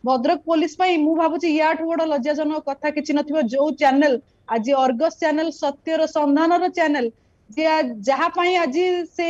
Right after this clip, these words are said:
ଦୁଇ ଜଣ, ସେ ମା ଆଜି ଆପଣଙ୍କ ଉପରେ ଭରସା କରିକି ବସିଛି କ୍ୟାମେରା ସାମ୍ନାରେ, ତା ନିଜର କଥା ନିର୍ଦ୍ୱନ୍ଦ୍ୱରେ କହିପାରୁଛି।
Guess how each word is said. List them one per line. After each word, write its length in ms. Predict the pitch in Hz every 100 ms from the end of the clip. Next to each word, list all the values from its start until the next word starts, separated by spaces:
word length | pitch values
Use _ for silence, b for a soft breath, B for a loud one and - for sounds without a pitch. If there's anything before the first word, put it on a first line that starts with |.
| 330
ଦୁଇ 260 | 247 311
ଜଣ, 300 | 269 349 330 320 311 _ _ _
ସେ 180 | - 285 269 254 240 233
ମା 180 | 226 277 320
ଆଜି 280 | 311 254 330
ଆପଣଙ୍କ 380 | 269 330 339 339
ଉପରେ 240 | 359 339 320
ଭରସା 400 | 262 294 320 349
କରିକି 340 | 339 339 320
ବସିଛି 520 | 262 285 294 330 311 294 269 _ _
କ୍ୟାମେରା 420 | - 262 262 302
ସାମ୍ନାରେ, 480 | 294 277 277 285 240 262 _ _
ତା 100 | 262
ନିଜର 400 | 262 269 240 294
କଥା 340 | 311 269 - 302 285 _ _
ନିର୍ଦ୍ୱନ୍ଦ୍ୱରେ 680 | 254 311 247 370 370 392 370
କହିପାରୁଛି। 640 | 320 320 359 349 302 269